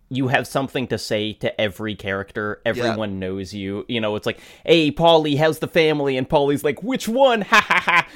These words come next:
Speaker 2: Yeah.
Speaker 1: You know, <laughs> and it's like, every character has something like that. And it's just this very much like, Jackie owns this shit. You know, he's, he's the king of the world.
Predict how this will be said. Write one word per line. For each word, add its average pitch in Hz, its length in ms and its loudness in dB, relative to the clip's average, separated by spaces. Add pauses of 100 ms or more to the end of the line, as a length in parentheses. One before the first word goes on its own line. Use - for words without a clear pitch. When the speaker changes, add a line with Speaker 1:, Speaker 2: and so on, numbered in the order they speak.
Speaker 2:
Yeah. 143 140 4
Speaker 1:
You 139 80 6
know, 143 120 6
<laughs> - 40 6
and 143 200 4
it's 180 220 4
like, 156 300 2
every 170 300 4
character 143 480 2
has 131 200 2
something 127 480 -2
like 113 280 -2
that. 104 240 2
And 120 120 0
it's 117 140 -2
just - 320 -2
this 113 160 -4
very 107 320 0
much 104 300 -4
like, 101 180 -4 (720)
Jackie 123 520 0
owns 107 400 -4
this 98 220 -12
shit. - 520 -10
You 123 140 0
know, 101 220 0
he's, 117 380 -4
he's 123 300 -4
the 107 200 -2
king 123 240 -4
of 117 60 -4
the 110 100 -2
world. 101 500 -4